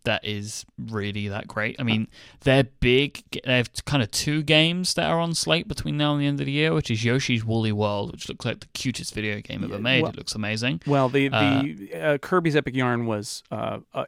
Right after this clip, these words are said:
Speaker 2: a favorite of both Lauren and Julian. They both
Speaker 1: Then they are
Speaker 2: love
Speaker 1: gonna
Speaker 2: that
Speaker 1: love
Speaker 2: game. Oh, yeah.
Speaker 1: Yoshi's Woolly
Speaker 2: Oh, no,
Speaker 1: World.
Speaker 2: that, we'll be getting that on day one.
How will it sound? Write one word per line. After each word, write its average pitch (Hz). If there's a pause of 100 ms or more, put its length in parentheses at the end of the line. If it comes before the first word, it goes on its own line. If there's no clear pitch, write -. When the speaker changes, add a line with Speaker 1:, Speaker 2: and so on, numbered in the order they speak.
Speaker 2:
a 131 (220)
favorite 139
of 123
both 117 (340)
Lauren 127
and 113
Julian. 104 (140)
They 117
both 123
Speaker 1:
Then 110
they 113
are 110
Speaker 2:
love 143
Speaker 1:
gonna 123
Speaker 2:
that 113
Speaker 1:
love 110 (480)
Speaker 2:
game. 160
Oh, -
yeah. 151
Speaker 1:
Yoshi's 107
Woolly 110
Speaker 2:
Oh, 151
no, 131
Speaker 1:
World. 123
Speaker 2:
that, 147
we'll 165
be 160
getting 170
that 139
on 127
day 117
one. 107